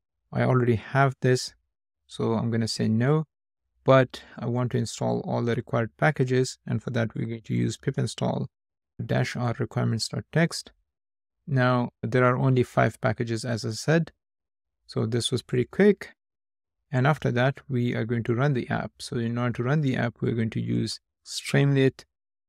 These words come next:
run grok underscore chat underscore app, and this will launch our app. Okay, so here's the app. On the left-hand side,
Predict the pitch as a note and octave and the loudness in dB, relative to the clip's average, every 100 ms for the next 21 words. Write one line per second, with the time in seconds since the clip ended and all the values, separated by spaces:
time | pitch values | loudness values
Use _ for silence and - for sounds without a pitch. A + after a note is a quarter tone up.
0 | - C3+ A#2+ B2 B2+ B2 _ _ _ _ | -8 0 4 4 4 -2 _ _ _ _
1 | _ C3+ A2+ A#2+ B2+ - - _ - B2 | _ -8 0 2 2 -2 -20 _ -8 -6
2 | A#2 - B2 - - - C#3 C3+ C3+ - | -6 -4 -6 -6 -8 -2 2 0 -2 -10
3 | _ _ _ _ _ - B2 A#2+ - A#2 | _ _ _ _ _ -8 -4 -4 -2 -4
4 | A#2+ B2+ D3 D3 _ _ _ _ _ - | 0 2 2 0 _ _ _ _ _ -4
5 | B2 A#2 A#2 - A2+ A2+ A#2 A#2 - - | 0 2 0 0 0 0 0 -2 -4 -2
6 | - D#3 B2+ _ _ _ _ _ _ E3 | 2 2 2 _ _ _ _ _ _ 4
7 | D#3 A#2 A#2+ - - C3 B2+ - - C#3 | 4 2 -2 -4 2 4 4 0 4 4
8 | A#2 C3 C#3 E3 - _ _ _ _ _ | 4 0 2 2 0 _ _ _ _ _
9 | _ _ _ - B2 B2 B2 B2 A#2+ B2+ | _ _ _ -2 2 4 4 4 4 0
10 | C3 C3+ B2 - D#3 E3 | 0 -2 0 2 2 2